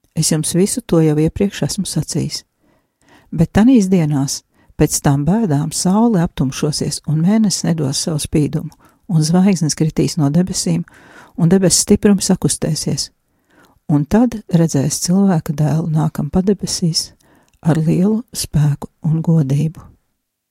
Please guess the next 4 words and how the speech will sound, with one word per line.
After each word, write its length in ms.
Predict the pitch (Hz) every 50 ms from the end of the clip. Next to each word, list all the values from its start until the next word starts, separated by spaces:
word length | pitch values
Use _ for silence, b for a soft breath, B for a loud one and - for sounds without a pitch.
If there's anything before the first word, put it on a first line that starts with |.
| _ _ B B B B B B B B B B B B B B _
Tātad 380 | - 170 165 - - 170 147 -
Jēzus 420 | 175 175 196 202 190 185 - - 165
runā 220 | 160 156 151 147 156
skarbi 580 | 160 - - - 180 165 165 170 175 202 240